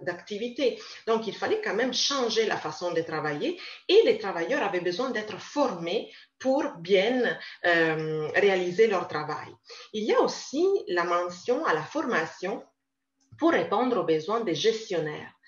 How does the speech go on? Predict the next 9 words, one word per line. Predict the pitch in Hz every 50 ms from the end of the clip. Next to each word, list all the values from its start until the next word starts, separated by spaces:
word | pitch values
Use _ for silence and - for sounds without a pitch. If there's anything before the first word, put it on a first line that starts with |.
| - - - - - -
Les | - 202
gestionnaires | 202 320 427 - - - 208 180 180 180 208 240 240
se | - - 185
sont | - - 175 175
retrouvés | 208 262 269 - 220 208 170 143 170 170 - - - - - _ _ _ _ _ _ _ _ _ - -
à | - 196 208
gérer | 202 185 202 220 269 320 -
quelque | 226 180 - - 185 165
chose | - - - 208 226 247 269 262 - 202 180